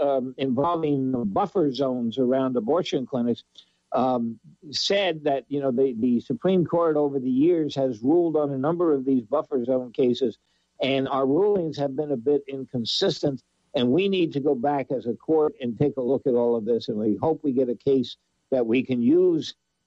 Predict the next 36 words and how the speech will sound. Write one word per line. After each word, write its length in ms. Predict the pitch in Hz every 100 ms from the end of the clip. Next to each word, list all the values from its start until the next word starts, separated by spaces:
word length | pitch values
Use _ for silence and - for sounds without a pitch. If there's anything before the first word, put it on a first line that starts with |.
| -
um, 280 | 123 120 -
in 160 | 139
the 80 | 131
near 300 | 127 131 127
future 500 | - 139 127 135 123
to 160 | 110 127
go 160 | 110
back 380 | 113 127 135 123
and 160 | 120 120
look 160 | 139
at 120 | 131 107
how 220 | 147 151
we've, 320 | 147 135 107 113 - -
we've 460 | 113 117 123 101
ruled 380 | 120 160 160 135
on 140 | 131
these 200 | 127 127
cases 500 | - 139 117 131 113 _ _ _
so 180 | - 131
that 160 | 127
we 140 | 117 123
can 280 | 127 117 123
really 380 | 175 180 151
support, 680 | 131 - 117 _ 190 180 156 - _ _ _ -
um, 340 | 117 120 113 107
the 80 | 127
right, 320 | 120 143 135 _
uh, 220 | 117 113 107 -
to, 260 | 110 107 -
to 100 | 117
free 280 | - 151 131
speech, 480 | - 151 135 -
the 80 | 127
right 280 | 117 123 120
to 300 | - 123 107 -
assembly, 560 | - 147 139 120 113